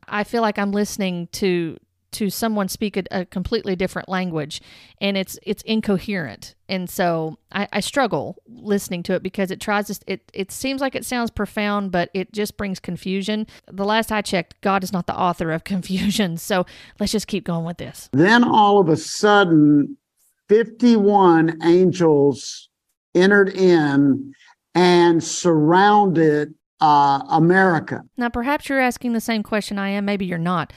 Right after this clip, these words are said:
Speaker 1: But I remember learning the fifty States song when I was a young kid. I can sing it. I sing it to my, my daughter all the time in homeschooling, and it always impresses her. You're probably not being impressed by it, so I'm not gonna sing it for you on here. But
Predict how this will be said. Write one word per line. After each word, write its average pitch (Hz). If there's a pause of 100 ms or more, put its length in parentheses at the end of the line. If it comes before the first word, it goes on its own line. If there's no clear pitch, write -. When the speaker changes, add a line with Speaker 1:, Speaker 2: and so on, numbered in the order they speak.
(500)
Speaker 1:
But 214
I 220
remember 233
learning 196
the 185
fifty 196
States -
song 180
when 180
I 185
was 185
a 185
young 175
kid. 196
I 165
can 180
sing 180
it. 160
I 160
sing 170
it 165
to -
my, 170 (400)
my 180
daughter 214
all 180
the 175
time 160 (240)
in 190
homeschooling, 170
and 170
it 190
always 202
impresses 180
her. 165
You're 180
probably 175
not 143
being 170
impressed 165
by 170
it, 202
so 247
I'm 339
not 359
gonna 359
sing 381
it 226
for 180
you 156
on 151
here. 156 (400)
But 220